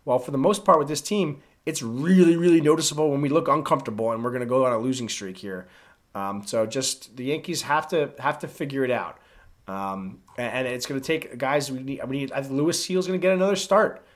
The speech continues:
He, he's got to. Um, you know, Nestor, Nasty Nate's gotta perform. Jameson Taillon's gotta be that number two guy that, that we traded for. And Corey Kluber's gotta bounce back. Like,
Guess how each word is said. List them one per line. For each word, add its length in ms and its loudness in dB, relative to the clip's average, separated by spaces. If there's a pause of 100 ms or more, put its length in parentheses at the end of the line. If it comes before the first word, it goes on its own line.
(140)
He, 100 -6
he's 220 -2
got 240 4
to. 140 -2 (380)
Um, 380 -4
you 80 -6
know, 80 -2
Nestor, 560 -4
Nasty 340 -4
Nate's 280 -2
gotta 200 2
perform. 540 0 (420)
Jameson 440 -2
Taillon's 480 0
gotta 200 2
be 140 0
that 160 2
number 200 -2
two 280 -6
guy 240 0
that, 220 -4
that 180 -2
we 80 -2
traded 420 -4
for. 400 0 (300)
And 180 -4
Corey 260 0
Kluber's 340 -2
gotta 180 2
bounce 260 0
back. 300 -2
Like, 120 -10